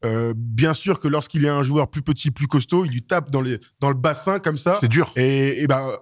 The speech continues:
Speaker 1: en fait, dans le, avec le temps, il va progresser physiquement, il sera plus solide,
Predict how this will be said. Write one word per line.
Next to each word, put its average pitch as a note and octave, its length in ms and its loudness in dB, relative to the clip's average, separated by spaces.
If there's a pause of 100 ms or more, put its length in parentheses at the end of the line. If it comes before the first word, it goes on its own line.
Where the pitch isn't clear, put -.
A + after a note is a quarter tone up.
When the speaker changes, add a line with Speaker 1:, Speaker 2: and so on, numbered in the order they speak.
Speaker 1:
en C3 60 -2
fait, F3+ 180 0
dans E3 140 2
le, D#3+ 80 -2 (160)
avec G3+ 280 0
le F3+ 100 2
temps, A3+ 220 0
il E3 60 0
va C#3+ 100 0
progresser D3 380 0
physiquement, F3+ 560 -2
il F#3+ 60 0
sera C#3+ 300 0 (280)
plus G3 120 2
solide, F#3+ 340 2